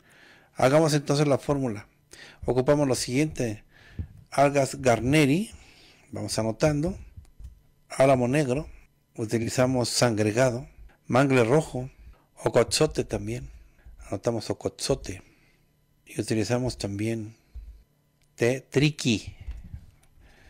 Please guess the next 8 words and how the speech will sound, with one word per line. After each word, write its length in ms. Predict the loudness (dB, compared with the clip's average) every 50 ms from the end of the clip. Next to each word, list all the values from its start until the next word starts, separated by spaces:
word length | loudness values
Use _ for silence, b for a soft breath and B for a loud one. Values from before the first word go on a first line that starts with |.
| b b b b _ -12 -4
Ahora 180 | -2 -2 -2 -2
sí 140 | -4 -10 -10
te 140 | -10 -10
menciono 360 | -10 -10 -10 -8 -8 -8 -8 -8
todo 220 | -8 -8 -8 -8
junto, 420 | -8 -8 -10 -10 -8 -10 -12 -14 -14 _ _ _ _ -8
algas 460 | -4 -2 -2 0 0 0 -2 -2 -4
garneri, 640 | -4 -4 -4 -2 -2 -2 -2 -4 -6 -10 -14 _